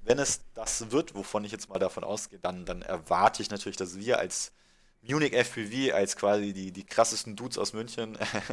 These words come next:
<laughs> ähm, da natürlich auch zahlreich antreten werden. Also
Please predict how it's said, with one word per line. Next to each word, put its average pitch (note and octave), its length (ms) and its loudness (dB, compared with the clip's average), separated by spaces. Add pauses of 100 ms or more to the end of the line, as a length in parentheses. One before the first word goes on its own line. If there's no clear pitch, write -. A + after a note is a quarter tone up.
(260)
<laughs> - 640 -16
ähm, F#2+ 260 8
da G2 120 6
natürlich G#2 280 2
auch G2 140 0
zahlreich F#2+ 480 6
antreten G2 360 -4
werden. E2+ 200 -6
Also F2 380 -6